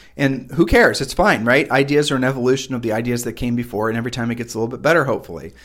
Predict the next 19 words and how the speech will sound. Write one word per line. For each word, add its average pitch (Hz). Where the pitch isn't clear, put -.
But 151
the 156
difference 220
is, 131
is 120
the 127
teams 208
back 143
then 127
were 127
not 147
predicated 131
on 120
providing 120
buyer 127
leads 110
for 113
buyer's 120
agents. -